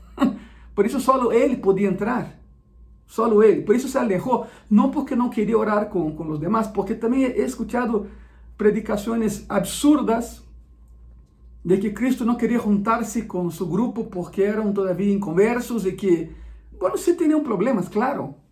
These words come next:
Claro, pero no, no se trata de que él se alejó de ellos para orar. No, no, simplemente <clears throat> el dueño del lugar permitía que Cristo entrara, pero no los demás. E quizá, bueno, vamos a,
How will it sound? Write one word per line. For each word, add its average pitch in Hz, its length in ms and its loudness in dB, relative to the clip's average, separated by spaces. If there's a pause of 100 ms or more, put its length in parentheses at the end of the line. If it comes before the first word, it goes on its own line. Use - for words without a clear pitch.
(720)
Claro, 220 300 -6
pero 156 220 -4
no, 180 300 -4
no 208 120 0
se 247 100 -6
trata 226 240 -2
de 202 120 -2
que 208 160 2
él 202 480 -2
se - 180 -4
alejó 185 280 2
de 208 200 8
ellos 175 200 2
para 175 220 0
orar. 208 240 0
No, 262 120 2
no, 262 100 2
simplemente 254 680 -2 (460)
<clears throat> 220 600 2
el 208 200 4
dueño 254 240 2
del 262 120 2
lugar 220 540 -2 (1400)
permitía 196 460 2
que 208 160 -6
Cristo 240 320 2
entrara, 202 420 0
pero 151 200 -4
no 202 140 2
los 190 160 2
demás. 185 560 -2 (640)
E 208 100 -2
quizá, 311 500 0 (360)
bueno, 233 260 -6
vamos 220 260 -2
a, 170 260 -4